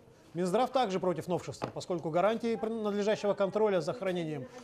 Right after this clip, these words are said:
лекарственных препаратов в магазинах нет. Законопроект поступит на рассмотрение в правительство России в марте.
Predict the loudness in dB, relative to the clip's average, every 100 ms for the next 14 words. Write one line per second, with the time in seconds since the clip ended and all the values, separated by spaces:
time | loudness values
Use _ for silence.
0 | -14 -4 0 2 0 -4 -6 -4 0 2
1 | 2 -2 0 0 0 -2 -2 -4 -6 -10
2 | -20 -20 -20 -12 -2 0 2 0 2 -2
3 | -2 -4 -2 -2 -2 -2 0 0 0 0
4 | 0 0 -6 -4 -4 -2 -4 0 0 -2
5 | -10